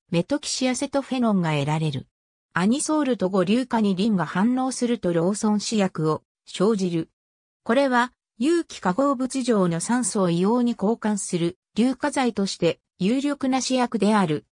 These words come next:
アニソールは香料、または合成中間体として用いられる。アニソール自身は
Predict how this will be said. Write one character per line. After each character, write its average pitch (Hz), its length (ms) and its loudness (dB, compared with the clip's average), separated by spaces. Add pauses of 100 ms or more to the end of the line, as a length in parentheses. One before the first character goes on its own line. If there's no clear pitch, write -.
(360)
ア 165 100 2
ニ 277 140 2
ソ 294 240 0
ー 277 60 2
ル 220 120 2
は 170 140 0
香 214 240 2
料、 175 340 0 (200)
ま 180 140 0
た 262 160 0
は 165 220 0 (220)
合 247 220 0
成 302 280 0
中 294 280 -2
間 269 240 -2
体 208 260 0
と 196 140 -2
し - 120 -8
て 190 80 -2
用 156 160 0
い 214 260 0
ら 196 140 2
れ 175 120 0
る。 151 180 -8 (400)
ア 175 120 0
ニ 254 140 2
ソ 294 200 -2
ー 285 60 2
ル 262 140 0
自 240 80 -4
身 233 320 0
は 160 260 0